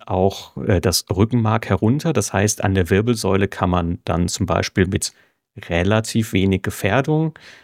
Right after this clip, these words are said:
Nervenwasser entnehmen und könnte dann nach, äh, diesen D-N-A-Fragmenten aus dem Tumor suchen und kann das Ganze damit untersuchen. Da werden wir wahrscheinlich von einer Dauer von ein paar Tagen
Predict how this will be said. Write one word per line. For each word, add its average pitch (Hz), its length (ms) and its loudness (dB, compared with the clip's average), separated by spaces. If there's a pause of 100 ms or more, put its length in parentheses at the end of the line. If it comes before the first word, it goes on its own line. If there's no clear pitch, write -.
(260)
Nervenwasser 92 540 0
entnehmen 101 420 0
und 110 140 -4
könnte 104 220 0
dann 92 200 2
nach, 98 320 -2
äh, 92 220 0
diesen 92 380 2
D-N-A-Fragmenten 92 1160 0
aus - 160 -6
dem 98 140 0
Tumor 92 360 0
suchen 104 440 -6
und - 300 -16
kann - 140 -2
das 85 120 0
Ganze - 220 -2
damit 85 280 -2
untersuchen. - 640 0 (640)
Da 127 480 0 (220)
werden 104 400 2
wir 104 120 0
wahrscheinlich 101 800 0
von 98 260 0
einer 92 400 2
Dauer 92 440 0
von 90 600 0 (500)
ein 98 140 2
paar - 220 -2
Tagen 90 640 0